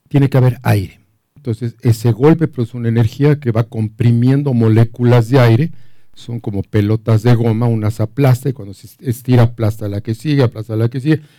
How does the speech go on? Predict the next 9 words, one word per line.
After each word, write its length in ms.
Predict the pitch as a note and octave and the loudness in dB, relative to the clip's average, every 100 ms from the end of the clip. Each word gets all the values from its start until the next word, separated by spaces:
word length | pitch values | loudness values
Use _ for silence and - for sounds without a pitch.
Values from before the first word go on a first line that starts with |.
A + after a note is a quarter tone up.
| _ _ _ | _ _ _
hasta 300 | C#3 B2+ C#3+ | 0 2 2
que 180 | C#3 C3 | 2 2
llega 240 | A#2+ B2 | 4 4
a 120 | B2+ A2 | 2 -2
la 300 | G#2 G2+ G#2 | -4 -4 -4
membrana 500 | A2 A2+ A#2 A#2 A#2 | -2 0 2 4 4
del 160 | A2+ | 4
oído 400 | B2+ C3+ A#2 C#3 - - _ _ _ - | 4 2 2 -2 -14 -20 _ _ _ -2
y 260 | C#3+ D3 | 0 0